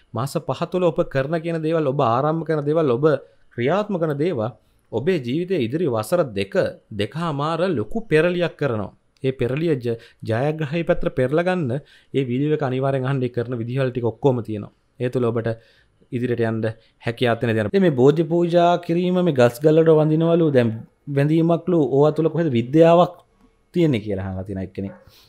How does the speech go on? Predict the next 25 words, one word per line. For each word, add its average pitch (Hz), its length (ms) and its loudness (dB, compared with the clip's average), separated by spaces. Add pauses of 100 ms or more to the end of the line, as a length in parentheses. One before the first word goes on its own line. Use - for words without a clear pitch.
මෙහෙමයි. 123 320 2 (580)
බුද්ධිමත් 127 580 0
මිනිස්සු 143 420 2
ඉන්නවා, 156 400 4 (300)
බුද්ධිය 120 600 0 (280)
අඩු 131 300 2
මිනිස්සු 151 420 0
ඉන්නවා. 104 360 -6 (580)
ඔය 151 140 10
අතර 202 260 6
තව 180 240 6
ඉන්න 190 180 6
මැද 139 280 6
පිරිසක් 165 320 2
බුද්ධිමත් 156 520 2
කියලා 143 320 2
හිතන් 151 220 2
ඉන්න 156 140 2
බුද්ධිය 123 380 2
අඩු 113 140 4
පිරිසක්. 107 420 -2
ඉතින් 139 200 0
ඒගොල්ලන්ට 156 460 6
නම් 151 140 4
මට, 147 140 2